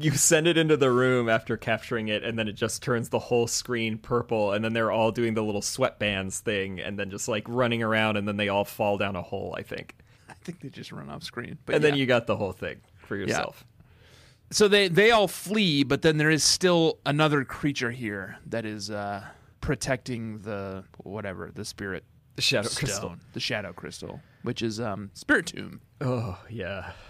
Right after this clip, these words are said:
Speaker 2: Uh, a big swirly monster ghost boy.
Speaker 1: Yeah, we're troubled by these things on the show. We have been a few times.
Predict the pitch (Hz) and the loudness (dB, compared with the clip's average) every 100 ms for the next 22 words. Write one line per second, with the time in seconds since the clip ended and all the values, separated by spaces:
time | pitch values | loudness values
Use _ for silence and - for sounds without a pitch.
0 | - - - - 107 101 95 - 110 123 | -20 -20 -20 -14 -10 -8 -10 -10 -6 -6
1 | 127 - 117 127 123 127 123 - - - | -4 -8 -4 -2 0 -2 -4 -10 -20 -14
2 | 123 110 117 - 107 101 101 - _ - | -8 -6 -8 -8 -6 -6 -6 -10 _ -10
3 | 110 110 - 65 - - - - - _ | -8 -8 -10 -12 -12 -14 -20 -20 -20 _
4 | 151 151 170 208 202 180 131 120 107 107 | 4 6 4 4 4 4 4 2 2 -4
5 | - 113 98 101 98 - 107 95 104 117 | -4 -4 -4 -4 -4 -2 -2 -2 -2 -4
6 | 104 104 - 98 - 90 73 - | -4 -6 -6 -10 -8 -10 -10 -14